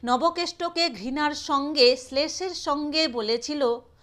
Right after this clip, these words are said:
"আমার মধ্যে ভ্যাকুয়াম ছিল, তোমার কাছ থেকে যা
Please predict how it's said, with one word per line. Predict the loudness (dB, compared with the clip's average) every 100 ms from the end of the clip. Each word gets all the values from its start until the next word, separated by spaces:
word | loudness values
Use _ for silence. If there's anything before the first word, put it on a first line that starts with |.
| -20 -6
"আমার | 0 2 2 2
মধ্যে | -2 -2 -2 -2
ভ্যাকুয়াম | 0 -4 0 2 2 0
ছিল, | -6 -8 -8 -10 -16 -8
তোমার | -4 0 0
কাছ | 2 0 0
থেকে | -6 -4 -4
যা | 2 6 6